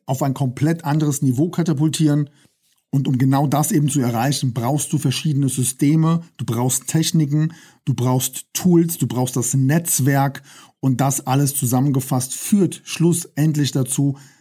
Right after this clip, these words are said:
dass du, egal wo du jetzt gerade stehst und egal in welchem Business du tätig bist, deutlich schneller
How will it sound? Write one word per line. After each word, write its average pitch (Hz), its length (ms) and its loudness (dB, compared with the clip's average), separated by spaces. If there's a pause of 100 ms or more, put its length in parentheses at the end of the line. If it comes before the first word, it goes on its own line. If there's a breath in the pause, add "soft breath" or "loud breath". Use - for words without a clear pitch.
(140 loud breath)
dass 131 240 -2
du, 127 240 0
egal 139 340 2
wo 156 80 4
du 143 100 4
jetzt 160 320 2
gerade 139 300 0
stehst 143 420 0
und 123 100 -2
egal 127 340 0
in 135 80 2
welchem 127 400 -2
Business 170 420 0
du 139 140 0
tätig 113 480 -6
bist, - 320 -2 (580 loud breath)
deutlich 190 640 0
schneller 147 600 2